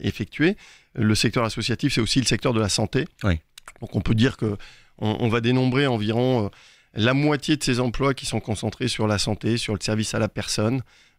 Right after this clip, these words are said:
Speaker 1: Euh, donc, euh, on, on, on pense aux, nos amis, euh, sur, euh,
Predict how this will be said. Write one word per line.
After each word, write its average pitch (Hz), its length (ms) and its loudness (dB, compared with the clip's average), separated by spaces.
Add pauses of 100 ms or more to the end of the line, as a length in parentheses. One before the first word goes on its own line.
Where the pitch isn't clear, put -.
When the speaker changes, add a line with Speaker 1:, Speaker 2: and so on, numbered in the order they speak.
Speaker 1:
Euh, 95 680 0
donc, 101 360 -6
euh, 104 320 -2 (160)
on, - 320 -10
on, 107 200 -4
on 110 120 -2
pense 123 320 -2
aux, 113 60 0
nos 107 160 2
amis, 120 380 2
euh, 98 100 -2 (320)
sur, 110 400 -2
euh, 90 160 -2